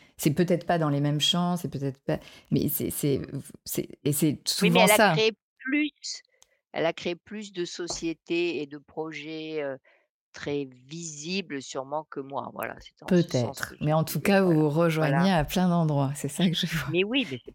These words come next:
Speaker 2: peut-être, c'est pour ça que, heu, nous sommes également, heu, amies. <laughs>
Speaker 1: Ouais, et ce que tu reconnais chez l'autre,
Speaker 2: Ouais.
Speaker 1: c'est évidemment ce que tu as en toi, hein,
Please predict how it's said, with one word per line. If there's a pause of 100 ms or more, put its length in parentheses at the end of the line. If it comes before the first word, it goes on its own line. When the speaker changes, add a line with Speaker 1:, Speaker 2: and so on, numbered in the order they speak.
Speaker 2:
peut-être,
c'est
pour
ça
que,
heu,
nous
sommes
également,
heu,
amies.
<laughs>
Speaker 1:
Ouais,
et
ce
que
tu
reconnais
chez
l'autre,
Speaker 2:
Ouais.
Speaker 1:
c'est
évidemment
ce
que
tu
as
en
toi,
hein,